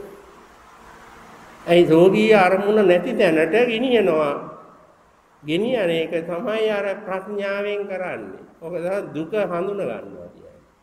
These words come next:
දුක සෝගී, දුක කොහෙන්ද එන්නේ? සෝගී අරමුණේ, මනෝ ඉන්ද්‍රියේ.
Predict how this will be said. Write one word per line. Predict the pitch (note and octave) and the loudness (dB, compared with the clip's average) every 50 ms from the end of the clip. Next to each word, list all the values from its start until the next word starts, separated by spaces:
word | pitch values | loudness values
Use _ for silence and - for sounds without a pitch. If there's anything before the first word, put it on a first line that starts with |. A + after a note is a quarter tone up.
| _ _ | _ _
දුක | B2+ C#3 D#3 D#3+ D#3+ A3 A#3+ C4 B3+ | -14 -12 -12 -10 -8 -6 -4 -4 -6
සෝගී, | B3+ - E3+ E3+ F3+ G3 F#3+ G#3 G3 F#3+ F#3+ F#3+ F#3+ F#3 - - - - - _ _ _ | -6 -6 -6 -4 -4 -6 -6 -6 -6 -6 -6 -6 -8 -10 -16 -18 -20 -20 -20 _ _ _
දුක | - C3 D3+ D3 A3 | -12 -10 -10 -8 -8
කොහෙන්ද | A3 G#3+ G3 F3 G#3 A3 G#3+ G#3+ G3 G3+ | -8 -6 -4 -2 -2 -2 -4 -4 -6 -6
එන්නේ? | G3 F#3+ F3 F3+ F3+ F#3+ F#3+ G3+ A3+ A#3+ | -6 -4 -4 -4 -4 -4 -6 -6 -6 -8
සෝගී | A#3+ G#3 F3+ F#3 F3+ F#3+ G3+ G3+ | -8 -8 -8 -8 -8 -8 -8 -8
අරමුණේ, | G3 F3+ D#3+ D3+ A#2+ G2+ F2+ F#2 F#2+ - | -8 -6 -8 -8 -10 -12 -12 -14 -16 -12
මනෝ | - D3 D3+ E3 D#3 C3+ | -6 -4 -2 -2 -2 -4
ඉන්ද්‍රියේ. | A2 F#2+ F#2 - - - F2 - - | -4 -8 -10 -12 -14 -16 -18 -18 -20